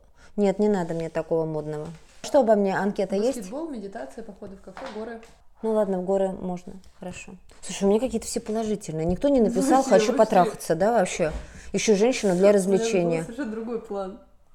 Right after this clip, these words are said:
Speaker 2: Так.
Speaker 1: Вообще удивительно. Может, мне повезло сегодня какой-то особенный день?
Speaker 2: Юрий сорок. Я бы лайкнула Юрия сорок.
Speaker 1: Нет, не, это не мой тип. Правда, он худой. Он мускулистый, но худой. Нет.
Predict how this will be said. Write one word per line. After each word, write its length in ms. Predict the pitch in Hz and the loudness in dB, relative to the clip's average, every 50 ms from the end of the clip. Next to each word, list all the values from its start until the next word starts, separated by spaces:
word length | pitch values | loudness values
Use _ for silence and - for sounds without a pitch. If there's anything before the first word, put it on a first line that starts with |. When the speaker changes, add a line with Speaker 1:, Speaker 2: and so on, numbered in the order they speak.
| - - - - _ _ _ - - - - | -20 -20 -20 -20 _ _ _ -20 -20 -16 -14
Speaker 2:
Так. 120 | 226 214 | -8 -6
Speaker 1:
Вообще 280 | 175 175 - - - 190 | -6 -6 -4 -2 0 0
удивительно. 640 | 175 175 165 170 180 175 175 170 - - 170 170 | 0 0 0 -2 -4 -4 -4 -6 -8 -10 -8 -6
Может, 240 | 170 175 180 - - | -6 -6 -6 -4 -4
мне 160 | 202 190 180 | -4 -4 -4
повезло 460 | 180 - - 196 190 185 196 220 240 240 | -6 -6 -8 -8 -6 -6 -6 -6 -6 -8
сегодня 240 | 233 202 185 180 | -8 -12 -12 -12
какой-то 340 | - 180 180 - 180 - 185 | -12 -12 -10 -10 -10 -10 -10
особенный 420 | 180 - - 185 180 190 185 185 185 | -10 -10 -10 -8 -8 -8 -8 -8 -8
день? 220 | - 220 240 269 - - - - - - - - - - _ - | -8 -8 -10 -10 -12 -18 -20 -20 -20 -20 -20 -20 -20 -20 _ -16
Speaker 2:
Юрий 280 | - 214 247 277 277 - | -14 -12 -12 -12 -14 -14
сорок. 320 | - - 196 220 214 214 - - - - - - - - - - _ - - | -16 -14 -14 -14 -14 -16 -18 -20 -20 -20 -20 -20 -20 -20 -20 -20 _ -18 -12
Я 100 | 254 262 | -12 -10
бы 100 | 226 202 | -10 -10
лайкнула 400 | 180 190 220 214 - - 185 185 | -10 -12 -12 -14 -16 -16 -16 -16
Юрия 280 | 185 190 196 196 233 233 | -14 -14 -14 -12 -12 -12
сорок. 320 | 233 - 302 302 - - | -12 -14 -14 -16 -6 -2
Speaker 1:
Нет, 280 | 214 214 208 185 185 - | 2 2 2 2 2 2
не, 100 | 214 208 | 0 0
это 220 | - 226 226 247 | 0 0 0 0
не 80 | 233 214 | 0 0
мой 160 | 190 170 160 | 0 0 -2
тип. 160 | - - - | -6 -6 0
Правда, 240 | - 220 214 220 254 | 2 2 4 4 2
он 40 | 262 | 0
худой. 420 | - - 208 170 151 147 - 147 - - - - - - - - - - - - - - - - - - - - - - - - - | 0 0 -2 0 -2 -4 -4 -6 -10 -16 -20 -20 -20 -20 -20 -20 -20 -20 -20 -20 -20 -20 -20 -20 -20 -20 -20 -20 -20 -20 -12 0 4
Он 140 | 208 226 226 | 6 8 8
мускулистый, 560 | 226 226 - 240 240 269 392 - - - 202 | 6 6 4 4 6 6 6 6 4 4 4
но 140 | 190 240 262 | 4 4 2
худой. 360 | - - 180 156 160 151 147 | 0 -2 -2 -2 0 0 0
Нет. 300 | 160 165 151 - - | 0 -2 -4 -4 -6